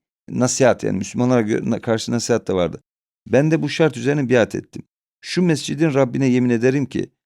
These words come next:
ben sizin nasihat ediciniz, yani hayırhahınızım." dedi. Ee, Cerir İbni Abdullah bu hutbeden sonra istiğfar ederek minberden indi. Yani genellikle şimdi zaten hutbeler bu şekilde. Efendim bu konuyla birlikte Kitabul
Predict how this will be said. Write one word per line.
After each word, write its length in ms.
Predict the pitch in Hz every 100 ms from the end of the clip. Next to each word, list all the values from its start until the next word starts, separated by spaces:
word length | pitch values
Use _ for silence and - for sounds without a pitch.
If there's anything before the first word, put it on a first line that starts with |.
| _ -
ben 240 | 123 151
sizin 440 | 151 117 127 156
nasihat 380 | 120 117 139 135
ediciniz, 760 | 127 117 113 104 110 110 82 - _ _ _
yani 320 | - 110 123 139
hayırhahınızım." 760 | 117 120 110 110 107 107 98
dedi. 300 | 85 - 98 - _ _ _ _ _
Ee, 180 | 113 107
Cerir 300 | 135 165 185
İbni 220 | 151 135
Abdullah 420 | 131 120 127 113
bu 60 | 139
hutbeden 380 | 147 135 135 143
sonra 220 | 131 110
istiğfar 480 | 113 - 123 135 117
ederek 500 | 98 117 151 147 -
minberden 520 | 139 117 98 127 143
indi. 340 | 113 101 - - _ _ _ _ _
Yani 320 | 110 101 104 - _ _ _ - 143
genellikle 420 | 139 104 110 123
şimdi 340 | 123 143 -
zaten 360 | 110 120 110 107
hutbeler 440 | 104 104 120 139
bu 140 | 123 - -
şekilde. 680 | - 95 92 85 85 82 - _ _ _ _ -
Efendim 360 | 160 180 143
bu 140 | 160 190
konuyla 760 | 156 156 175 - 117 123 151
birlikte 420 | 135 127 117 - 151
Kitabul 440 | - 143 131 135